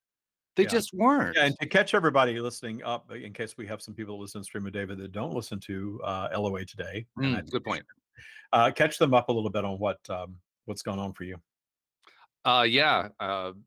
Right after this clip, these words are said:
Speaker 1: October seventh, twenty twenty-two, a day that will live in my conscious mind f-, for the rest of my life, I'm sure. Um, it was a Friday. I finished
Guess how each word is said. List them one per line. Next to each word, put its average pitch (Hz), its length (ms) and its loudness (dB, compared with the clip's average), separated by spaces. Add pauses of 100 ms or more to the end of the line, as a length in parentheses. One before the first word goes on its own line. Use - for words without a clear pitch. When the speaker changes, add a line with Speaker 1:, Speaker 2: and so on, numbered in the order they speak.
(280)
Speaker 1:
October 139 480 -4
seventh, - 720 -6
twenty 120 260 -6
twenty-two, 113 640 -4
a 78 120 -4
day 95 240 0
that 101 240 -6
will 92 340 -6
live 104 180 -4
in 107 60 -4
my 90 260 -2 (360)
conscious 110 380 -2
mind 104 300 2
f-, - 160 -20
for 92 180 -2
the 87 60 -2
rest 104 240 2
of 92 40 -6
my 82 100 2
life, 98 260 0
I'm 69 120 -6
sure. 80 420 -2 (580)
Um, 80 400 0 (100)
it 120 40 -6
was 90 120 -8
a 80 60 -4
Friday. 107 560 2
I - 140 -8
finished - 600 -6